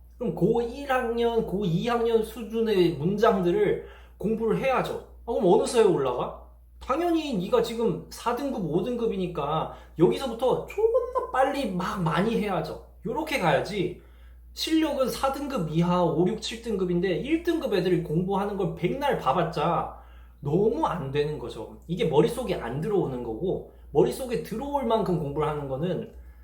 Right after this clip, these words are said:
일 등급 애들이 그 이비에스 문장 한 시간 공부할 동안에 똑같은 문장 사, 오 등급 애들은 세 시간을 해야 돼요. 그러면 이게 세 배의 노력을 하는 건데 그 똑같은 노력을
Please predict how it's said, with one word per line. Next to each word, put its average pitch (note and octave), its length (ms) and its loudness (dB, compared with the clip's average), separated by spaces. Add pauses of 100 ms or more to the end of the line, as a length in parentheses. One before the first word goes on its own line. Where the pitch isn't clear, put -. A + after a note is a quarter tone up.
(420)
일 B3+ 260 -8
등급 B3+ 280 -2
애들이 F#3+ 340 2
그 F3+ 120 2
이비에스 G3+ 400 2
문장 D#3 420 2
한 A3+ 200 0
시간 A3 260 2
공부할 C3+ 340 0
동안에 B2 400 -4
똑같은 A3+ 380 -4
문장 D#3+ 460 0
사, - 180 -4
오 A#3 120 0
등급 F#3 280 0
애들은 D3+ 380 0
세 - 240 -10
시간을 F#3 340 -4
해야 E3 140 0
돼요. A2+ 260 -10 (460)
그러면 - 460 2
이게 D#3 300 -2 (300)
세 - 300 -2
배의 C4 220 0
노력을 C#3 380 0
하는 F#3+ 220 -2
건데 B2 500 -4 (300)
그 D4 240 -6
똑같은 B3+ 540 -4
노력을 D3 760 2